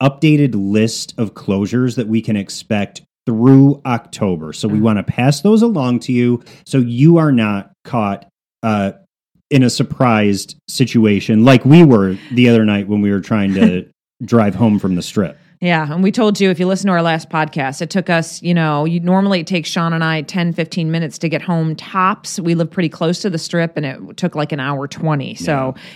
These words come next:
Speaker 1: Yeah.
Speaker 2: it, it's a lot. So there's gonna be lane reductions and closures all around the Strip. So we've already, it started, uh, July thirty-first, this new section of closures, and it's gonna go through Friday, October sixth.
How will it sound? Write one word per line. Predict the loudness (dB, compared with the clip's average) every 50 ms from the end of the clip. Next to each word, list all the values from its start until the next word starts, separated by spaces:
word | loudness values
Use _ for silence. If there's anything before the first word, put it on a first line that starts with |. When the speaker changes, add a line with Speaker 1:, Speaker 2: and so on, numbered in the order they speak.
| -20 -6 0
Speaker 1:
Yeah. | 0 0
Speaker 2:
it, | 0 0 0
it's | -2 -2 -2 -2 -2
a | 0
lot. | 2 4 4 4 4 2 0 -4 -10 -4
So | -2 0 2
there's | 2 0 0
gonna | -2 -2 -2
be | -2 0
lane | 2 2 2 2 2 2
reductions | 0 0 2 2 0 0 0 -4 -6 -4 -2 -2 -4 -2
and | -4 -6 -6
closures | -2 -2 0 0 0 0 -2 -4 -6 -8 -6 -4
all | -2 0 2 2
around | 2 0 0 -2
the | -4
Strip. | -4 -4 -4 -4 -4 -2
So | -2 0
we've | 0 0 2 0
already, | 0 0 0 0 -2 -6 -6 -10 -20 -20 -20 -4
it | -2 -2 -2 -2
started, | -2 0 2 2 2 2 0 -4 -4 -2
uh, | -2 -2 -2
July | 0 0 0 2 2 2 0 0
thirty-first, | -2 -2 -2 -2 -4 -4 -4 -6 -6 -6 -6
this | -6 -6 -2 2
new | 2 2 4 2
section | 0 -2 -6 -4 -4 -4 -4 -4 -4 -4 -2 -2
of | -2 -4
closures, | -4 -4 -2 -2 0 0 0 -2 0 -2
and | -4 -4
it's | -4 -2
gonna | -2 0 2 2
go | 2 2
through | 2 0 -2 -4
Friday, | -4 -4 -4 0 0 0 2 0 -2 -2 -4 -8
October | -12 -12 -14 -16 -4 0 0 0 2 0 -4
sixth. | -4 -8 -6 -4 -4 -4 -4 -6 -12